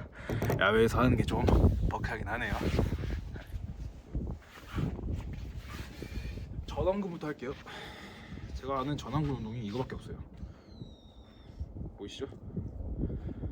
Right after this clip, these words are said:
전완근 올라가는 거. 제일 할 줄 아는 게 이거밖에 없어. 이걸로 하겠습니다. 근데 이것도 맞는지도 안 맞는지도 잘 몰라요.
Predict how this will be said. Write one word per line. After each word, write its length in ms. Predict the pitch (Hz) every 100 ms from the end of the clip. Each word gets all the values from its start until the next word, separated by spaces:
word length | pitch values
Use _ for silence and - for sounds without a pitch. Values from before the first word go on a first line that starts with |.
| - - - - - -
전완근 320 | - 110 -
올라가는 300 | - - -
거. 80 | - - - - - - - - - - - - - - - - - - - - - - - -
제일 200 | - -
할 60 | -
줄 100 | 180
아는 100 | 170
게 60 | -
이거밖에 200 | - -
없어. 200 | - - -
이걸로 220 | 196 208 214
하겠습니다. 360 | - - - - - - - - - - - - - - - - - - - - -
근데 140 | -
이것도 160 | - 143
맞는지도 340 | 135 139 147 143
안 120 | -
맞는지도 280 | - - -
잘 160 | 127
몰라요. 300 | - - -